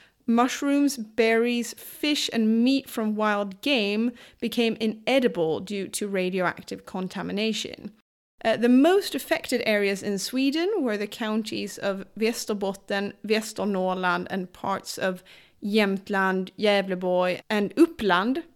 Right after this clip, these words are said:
So that's essentially, if you look at a map,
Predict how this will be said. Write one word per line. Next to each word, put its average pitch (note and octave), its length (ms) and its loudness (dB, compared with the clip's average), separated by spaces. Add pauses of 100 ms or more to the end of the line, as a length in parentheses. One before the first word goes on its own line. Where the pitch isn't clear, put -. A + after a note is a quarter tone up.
So G3+ 440 2
that's - 340 -2
essentially, G#3 600 -2
if G#3 220 -4
you G3+ 120 -2
look G#3 260 -2
at F#3 80 2
a G3+ 80 2
map, G#3 540 0